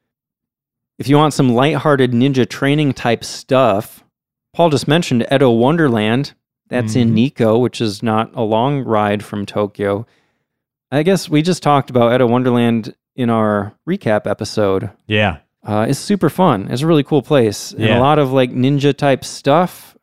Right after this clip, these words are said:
Speaker 1: I mean, it's,
Speaker 2: Yeah.
Speaker 1: you know, more kind of the ninja legend type stuff than actual historical fact, but
Speaker 2: But it's really fun.
Speaker 1: Yeah, and definitely a great place to bring kids
Speaker 2: Yeah.
Speaker 1: that are interested
Speaker 2: Yeah.
Speaker 1: in ninjas.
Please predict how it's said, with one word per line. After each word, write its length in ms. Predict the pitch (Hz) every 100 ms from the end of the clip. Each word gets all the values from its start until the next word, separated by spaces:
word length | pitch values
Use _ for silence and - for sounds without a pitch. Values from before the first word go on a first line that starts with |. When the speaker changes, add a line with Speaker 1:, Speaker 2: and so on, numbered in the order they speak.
| -
Speaker 1:
I 20 | 151
mean, 80 | 151
it's, 60 |
Speaker 2:
Yeah. 120 | 123 131
Speaker 1:
you 80 | 175
know, 140 | 143 113
more 320 | 127 131 123
kind 240 | - 131
of 160 | 117 107
the 400 | 113 107 110 113 117 107 113
ninja 400 | 143 139 139 123 113
legend 720 | 143 151 123 123 117 107 - _ -
type 260 | 123 113
stuff 460 | - - 113 110 - -
than 300 | 113 104 104
actual 360 | 113 113 - 110
historical 480 | 107 - 120 107 104
fact, 380 | 160 170 156 -
but 240 | 127 113 - _ _
Speaker 2:
But 60 | 214
it's 120 | 185
really 160 | 240 131
fun. 380 | - 95 78 -
Speaker 1:
Yeah, 260 | - 180 117
and 160 | 123 117
definitely 420 | 160 160 151 131
a 200 | 123 -
great 260 | 113 123 120
place 260 | 127 113 -
to 60 |
bring 240 | 110 110 104
kids 600 | - 110 104 104 - - _ -
Speaker 2:
Yeah. 140 | 117
Speaker 1:
that 80 | 110
are 140 | 110 -
interested 540 | 113 120 110 110 110
Speaker 2:
Yeah. 60 | 127
Speaker 1:
in 100 | 120
ninjas. 560 | 135 120 - - -